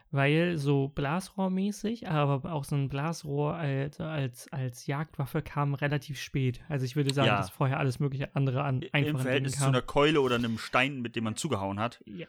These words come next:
Speaker 1: ja, ja, ja.
Speaker 2: ist das schon wahrscheinlicher, dass, äh, zuerst das Schlagzeug erfunden wurde.
Speaker 1: Ja.
Speaker 2: Das Schlagzeug, die Mutter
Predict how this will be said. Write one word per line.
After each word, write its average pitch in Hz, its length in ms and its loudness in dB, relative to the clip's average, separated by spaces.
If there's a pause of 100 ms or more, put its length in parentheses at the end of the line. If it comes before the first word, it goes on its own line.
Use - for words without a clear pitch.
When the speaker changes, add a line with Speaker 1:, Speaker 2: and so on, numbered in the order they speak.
(120)
Speaker 1:
ja, 170 240 -8
ja, 160 100 -14 (240)
ja. - 100 -14 (280)
Speaker 2:
ist - 180 -12
das 110 140 -4
schon 113 180 -4
wahrscheinlicher, 110 500 0
dass, 95 300 -6
äh, 95 420 -8 (120)
zuerst 101 360 -6
das 101 120 -6
Schlagzeug 98 400 -4
erfunden 87 360 -10
wurde. 78 220 -12 (380)
Speaker 1:
Ja. 180 400 -8 (800)
Speaker 2:
Das - 180 -2
Schlagzeug, - 800 -4
die 120 120 2
Mutter 113 680 -2